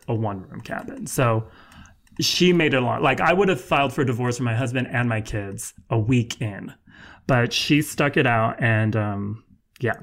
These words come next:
So when Ken-, Kelly filed for divorce, she requested joint and physical custody. But things are now getting messy, and Entertainment Tonight says she filed new papers saying that there's a lot of conflict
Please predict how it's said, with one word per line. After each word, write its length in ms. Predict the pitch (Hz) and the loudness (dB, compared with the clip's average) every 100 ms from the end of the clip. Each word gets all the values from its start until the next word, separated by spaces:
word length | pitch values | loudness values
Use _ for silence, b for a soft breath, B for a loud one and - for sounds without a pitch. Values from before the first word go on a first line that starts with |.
| - B B B B | -18 B B B B
So 200 | - 170 | 2 4
when 120 | 170 | 4
Ken-, 380 | 170 226 247 - | 4 2 0 0
Kelly 240 | 208 233 | 2 2
filed 240 | 233 185 175 | 4 2 2
for 100 | 165 | 0
divorce, 300 | 147 135 127 | 2 2 2
she 100 | 135 | 0
requested 640 | 139 - 139 123 135 117 113 | -2 0 -2 0 -4 -2 -2
joint 420 | 147 139 151 - | 2 4 2 -2
and 120 | 143 123 | -2 -2
physical 460 | 135 117 110 104 | -2 -4 -4 -6
custody. 840 | - - 151 - 110 104 139 196 _ _ B B B B | -6 -4 -2 -2 -2 0 -2 -4 _ _ B B B B
But 220 | - 127 - | 0 0 2
things 260 | 143 143 | 2 4
are 80 | 156 | 4
now 220 | 147 135 | 4 2
getting 300 | 139 151 190 | 2 2 4
messy, 680 | 127 117 - 127 147 208 - | 2 2 0 0 0 -2 -2
and 340 | 147 127 123 120 - | 2 4 2 0 0
Entertainment 520 | 147 139 170 165 143 | -2 2 0 2 0
Tonight 380 | 123 123 113 131 | 0 0 2 0
says 160 | - 117 | -2 -4
she 140 | - | -2
filed 460 | 123 - 123 113 107 - | -2 2 2 2 -2 -2
new 260 | 117 151 247 | 2 4 2
papers 720 | - 127 113 107 123 175 - B B B | 2 0 0 0 0 -2 -8 B B B
saying 380 | - 139 127 127 | -2 2 4 4
that 180 | 120 | 2
there's 160 | 131 117 | 2 2
a 60 | 117 | 4
lot 220 | 123 147 | 4 2
of 120 | 180 | 0
conflict 960 | - 170 160 165 - 104 117 - - | -2 2 2 2 -6 -10 -10 -10 -12